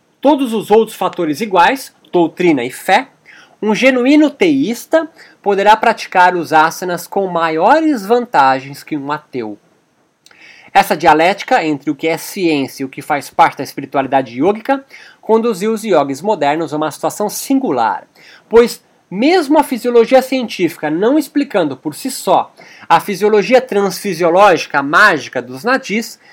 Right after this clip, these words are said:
da kundalini dos chakras, eles, os yogis, não deixaram de associar as suas escrituras religiosas da profana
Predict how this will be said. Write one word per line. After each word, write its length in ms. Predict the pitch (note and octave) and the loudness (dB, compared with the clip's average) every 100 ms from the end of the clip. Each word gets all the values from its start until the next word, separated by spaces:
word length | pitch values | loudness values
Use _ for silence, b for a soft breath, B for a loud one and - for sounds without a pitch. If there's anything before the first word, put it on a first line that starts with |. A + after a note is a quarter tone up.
| B | B
da 160 | C#3 C#3+ | 0 0
kundalini 600 | - F#3 F3 E3 D#3+ C#3 | 0 0 2 4 2 0
dos 160 | D#3 | -4
chakras, 680 | - G#3 G3+ G3+ B3+ B3+ - b b b | -2 2 2 2 -2 -2 -6 b b b
eles, 400 | - A3 D#3 A2 | 4 6 4 0
os 160 | C#3+ C#3 | -6 -2
yogis, 460 | C#3 D3+ A3 - - b b | 2 4 2 -6 -12 b b
não 240 | F#3+ C4 C#4+ | 2 2 4
deixaram 480 | D4 - G#3+ F3+ | 0 0 4 4
de 80 | E3 | 2
associar 540 | D#3 G3+ - G3 F3+ F3 | -2 -6 -4 0 0 0
as 100 | D3+ | -6
suas 180 | D#3 | -10
escrituras 440 | - G#3+ - D3+ C#3+ | -10 -10 -8 -6 -6
religiosas 720 | G3 G#3+ F3+ D#3+ D#3+ E3+ - b b b | -8 -6 -2 -2 -2 -8 -14 b b b
da 160 | C#3+ F3 | 2 2
profana 800 | F#3+ G#3+ G#3 - F#3+ G3+ G#3 | 4 0 0 -4 -4 -2 -4